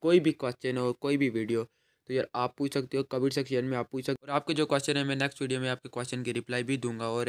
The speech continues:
चैनल को ज़रूर सब्सक्राइब करना है और घंटी के बटन को भी ज़रूर दबाना है, ताकि मेरे नेक्स्ट आने वाली वीडियो का नोटिफिकेशन आपको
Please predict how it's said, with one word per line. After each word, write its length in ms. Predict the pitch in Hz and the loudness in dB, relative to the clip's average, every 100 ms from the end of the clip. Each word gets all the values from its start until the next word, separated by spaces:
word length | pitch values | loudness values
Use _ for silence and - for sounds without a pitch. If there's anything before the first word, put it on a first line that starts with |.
| 123 120 120 | 0 0 0
चैनल 200 | 123 127 | 0 0
को 140 | 131 | -2
ज़रूर 200 | 120 120 | -2 -2
सब्सक्राइब 380 | 127 127 120 113 - | -2 -4 -4 -6 -6
करना 240 | 117 117 | -4 -2
है 140 | 117 - - | -4 -4 -6
और 240 | 123 135 | -2 -2
घंटी 280 | 123 113 117 | -4 -6 -6
के 60 | 117 | -6
बटन 260 | 117 117 | -6 -8
को 100 | 113 | -8
भी 120 | 113 | -6
ज़रूर 260 | 120 113 120 | -6 -6 -6
दबाना 200 | 120 120 | -4 -6
है, 60 | 127 | -8
ताकि 340 | 120 135 156 | -8 -8 -6
मेरे 200 | 135 123 | -8 -8
नेक्स्ट 280 | 123 131 127 | -8 -8 -8
आने 120 | 120 | -8
वाली 160 | 117 110 | -8 -6
वीडियो 220 | 110 117 | -8 -8
का 100 | 120 | -8
नोटिफिकेशन 460 | 113 113 - 117 | -8 -10 -12 -10
आपको 500 | 113 110 _ 123 139 | -10 -12 _ -12 -12